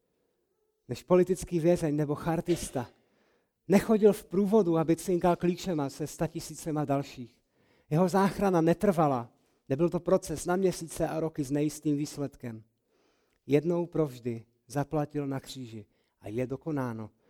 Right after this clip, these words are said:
To je evangelium. Tohle je evangelium a kdo v něho věří, kdo se na Krista spoléhá, ten má věčný život. Nic mezi tím.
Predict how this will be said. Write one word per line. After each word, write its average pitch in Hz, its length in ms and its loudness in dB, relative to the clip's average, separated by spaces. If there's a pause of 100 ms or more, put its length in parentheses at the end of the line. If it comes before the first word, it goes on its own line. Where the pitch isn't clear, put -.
(240)
To 156 80 0
je 180 120 6
evangelium. 151 720 0
Tohle 156 240 -4
je 165 60 2
evangelium 170 640 0 (280)
a 123 80 -2
kdo 143 180 0
v 160 60 -4
něho 160 220 0
věří, 175 520 2 (920)
kdo 123 180 -6
se 165 120 -4
na 151 120 2
Krista 170 360 0
spoléhá, 175 640 4
ten 120 260 -2
má 131 260 0
věčný 123 440 -6
život. 107 400 -12 (560)
Nic 120 180 -10
mezi 147 260 -2
tím. 107 320 -6